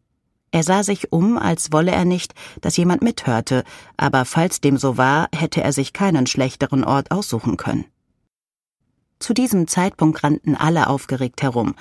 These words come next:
suchten Sachen zusammen, diskutierten über den miesen Kaffee und jammerten, dass die Klimaanlage noch immer nicht ausgetauscht worden war, obwohl sich doch alle unausgesetzt darüber beschwerten.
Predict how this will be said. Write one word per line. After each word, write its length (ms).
suchten 420
Sachen 320
zusammen, 420
diskutierten 640
über 200
den 160
miesen 340
Kaffee 520
und 240
jammerten, 540
dass 160
die 140
Klimaanlage 800
noch 200
immer 280
nicht 220
ausgetauscht 640
worden 300
war, 200
obwohl 340
sich 160
doch 220
alle 300
unausgesetzt 960
darüber 300
beschwerten. 640